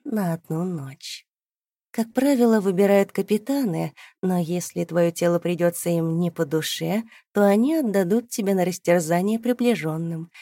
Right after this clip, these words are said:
которые не оставят ни единого живого места. Твоя задача — добиться внимания Роджера».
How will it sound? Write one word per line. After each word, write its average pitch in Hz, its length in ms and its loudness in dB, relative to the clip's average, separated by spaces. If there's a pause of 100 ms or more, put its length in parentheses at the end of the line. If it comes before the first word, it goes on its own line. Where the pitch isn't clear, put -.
(100)
которые 165 460 -4
не 165 120 2
оставят 165 600 -4
ни 165 260 2
единого 165 580 -2
живого 156 480 -4
места. 151 640 -10 (500)
Твоя 170 340 -2
задача — 170 720 -6 (260)
добиться 220 640 2
внимания 220 760 2
Роджера». 160 840 -6